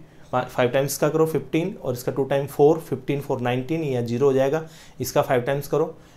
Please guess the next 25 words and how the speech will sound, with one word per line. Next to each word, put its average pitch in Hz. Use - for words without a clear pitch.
ये 117
ट्वेंटी 123
फ़ाइव 156
और 131
इसका 127
टू 131
time 131
six, 156
ट्वेंटी 123
फ़ाइव 123
और 120
सिक्स, -
ट्वेंटी, 117
थर्टी 131
वन, 165
ये 117
ज़ीरो 104
हो 95
जाएगा। 92
So 135
ऐसा 139
भी 180
कर 165
सकते 139
हैं 190